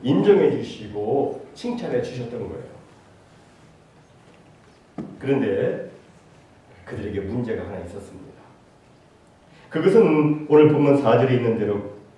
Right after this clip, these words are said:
그들이 처음 사랑을 버린 것이었습니다. 에베소 교인들은 처음에는 주님을 향한 순수한 사랑이 있었습니다. 그들의 처음 사랑은 계산적이질 않았고 이기적이질 않았습니다.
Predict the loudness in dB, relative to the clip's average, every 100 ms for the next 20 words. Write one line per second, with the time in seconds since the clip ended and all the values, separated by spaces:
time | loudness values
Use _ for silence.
0 | _ _ _ -8 -6 -4 -4 -4 -6 -12
1 | -20 -18 2 6 6 4 -4 -8 -6 -4
2 | -6 -8 -16 -20 -4 -2 -2 -4 -6 -10
3 | -14 -18 -20 -20 -20 -20 -20 _ _ _
4 | _ _ _ _ _ -20 -20 -4 6 8
5 | 8 6 2 2 0 -2 -2 0 2 4
6 | 4 0 -2 -10 -4 2 6 6 4 4
7 | 2 0 -4 -2 0 0 0 -2 -4 -6
8 | -6 -8 -10 -14 -14 -14 -14 -16 -18 -20
9 | -20 _ _ _ _ _ -20 -6 -2 2
10 | 2 2 4 4 4 -2 -2 0 0 0
11 | -6 -10 -20 -10 -4 0 0 -2 -4 -4
12 | -4 -4 -8 -10 -4 -2 -2 -6 -10 -8
13 | -6 -6 -6 -6 -8 -10 -10 -10 -12 -12
14 | -16 -16